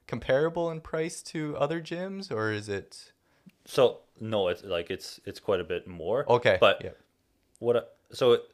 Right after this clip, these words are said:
Speaker 2: I would, if I, if you always break it, if you break it down, then you, like, you're, but you are, you're getting a, essentially a personal trainer. Like, you're getting
Speaker 1: Right.
Speaker 2: somebody who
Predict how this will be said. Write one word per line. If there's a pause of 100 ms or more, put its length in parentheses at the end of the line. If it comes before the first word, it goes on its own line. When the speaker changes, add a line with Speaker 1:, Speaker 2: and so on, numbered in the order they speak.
(100)
Speaker 2:
I
would,
if
I, (160)
if
you
always
break
it,
if
you
break
it
down,
then
you,
like,
you're, (120)
but
you
are, (420)
you're
getting
a, (640)
essentially
a (220)
personal
trainer.
Like,
you're
getting
Speaker 1:
Right.
Speaker 2:
somebody
who